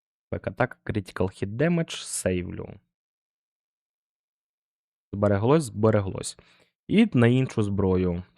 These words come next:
Та ж сама історія. Господи, навіщо ви таке зробили, перлабіси? Але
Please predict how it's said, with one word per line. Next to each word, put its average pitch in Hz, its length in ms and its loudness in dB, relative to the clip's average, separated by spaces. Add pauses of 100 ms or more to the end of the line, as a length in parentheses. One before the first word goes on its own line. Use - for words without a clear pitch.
(100)
Та 117 140 4
ж - 100 -6
сама 101 360 0
історія. 92 640 -6
Господи, 101 840 -8
навіщо 98 600 -6
ви 143 100 -4
таке 135 260 -6
зробили, 113 460 -4
перлабіси? - 720 -8
Але 110 340 -4